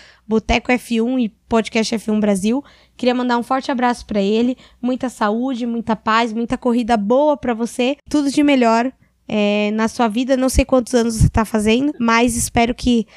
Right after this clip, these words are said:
fique tudo bem nesse novo ciclo que você inicia hoje, dia trinta de oito de dois mil e vinte. Muito obrigada, viu, Mauro, por tudo. E parabéns.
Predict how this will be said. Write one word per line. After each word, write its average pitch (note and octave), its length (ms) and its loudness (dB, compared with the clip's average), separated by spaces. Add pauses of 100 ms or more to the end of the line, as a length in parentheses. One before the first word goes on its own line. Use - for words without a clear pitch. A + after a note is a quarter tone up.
(140)
fique - 240 -6
tudo A3+ 240 -4
bem A3 220 2
nesse A#3 240 0
novo B3 300 0
ciclo C4+ 520 2 (400)
que B3+ 120 0
você B3 280 4
inicia A#3 520 2
hoje, F#3+ 400 2 (240)
dia G#3 180 4
trinta A3+ 380 -2
de A3 100 -2
oito A3 320 0
de G#3+ 60 -6
dois A3 180 0
mil A3 120 2
e G#3+ 40 2
vinte. F#3+ 380 -2
Muito G#3+ 180 2
obrigada, A#3 480 0
viu, A#3+ 180 -4
Mauro, G#3+ 320 0
por A3 200 -6
tudo. B3+ 420 -2 (420)
E D#4 300 2 (180)
parabéns. C4 760 0